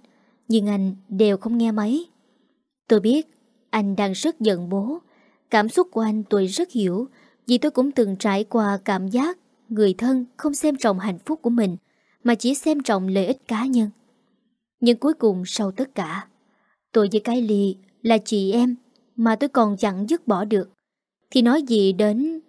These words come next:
ông là bố của anh, là người sinh ra anh trên cõi đời này. Tôi pha một ly trà ấm, nhẹ nhàng cầm tới gần chỗ của anh, đưa ly trà cho anh xong, tôi hỏi.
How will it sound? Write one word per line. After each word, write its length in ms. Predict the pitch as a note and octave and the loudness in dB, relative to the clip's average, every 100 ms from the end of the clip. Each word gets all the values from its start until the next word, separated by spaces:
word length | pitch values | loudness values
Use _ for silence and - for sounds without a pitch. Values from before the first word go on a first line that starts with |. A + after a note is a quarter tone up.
| _ - | _ -2
ông 240 | A3 G3 | 0 2
là 180 | G3 F#3+ | 0 0
bố 280 | F#3+ A3 D#4 | 0 0 0
của 160 | - | -2
anh, 140 | A#3 A3 _ _ _ _ | -2 -2 _ _ _ _
là 140 | A#3 | 2
người 280 | A3 A3 G#3+ | 4 6 4
sinh 220 | G#3 C#4 | 4 0
ra 140 | C4+ C#4 | 0 -2
anh 140 | C#4 | -4
trên 200 | B3+ C#4 | -4 -6
cõi 280 | B3+ G#3 G3 | -4 -4 -2
đời 200 | A#3 F#3+ | 0 0
này. 300 | F#3+ F3+ D3 _ _ _ _ _ _ _ _ _ _ _ _ | -2 -6 -10 _ _ _ _ _ _ _ _ _ _ _ _
Tôi 120 | - A3+ | 2 2
pha 300 | A#3 G#3+ G#3 | 2 0 2
một 220 | G#3 G3 | 0 0
ly 120 | A#3+ A#3+ | 0 0
trà 160 | A#3 G3 | -2 -2
ấm, 320 | G#3 A3 E4 _ _ _ _ - | -2 -2 -4 _ _ _ _ 0
nhẹ 200 | A3+ G#3+ | 2 4
nhàng 340 | G#3+ G3+ G3+ | 2 2 0
cầm 220 | G3 G3+ | 0 0
tới 120 | G3 C#4+ | 0 0
gần 280 | A#3 F#3+ F#3 | 0 0 0
chỗ 220 | G3+ G3 | 0 0
của 140 | C4 | 0
anh, 140 | B3 A#3 _ _ _ _ | -2 -2 _ _ _ _
đưa 160 | G#3 A3+ | 2 4
ly 160 | G#3+ G3+ | 4 0
trà 220 | G#3 F#3 | -2 -4
cho 160 | F#3 A3 | -4 -4
anh 100 | G#3 | -4
xong, 380 | - G#3 G3 F#3+ _ | -2 -2 -4 -8 _
tôi 120 | B3+ | 0
hỏi. 320 | A3+ F#3 E3+ | 0 -2 -8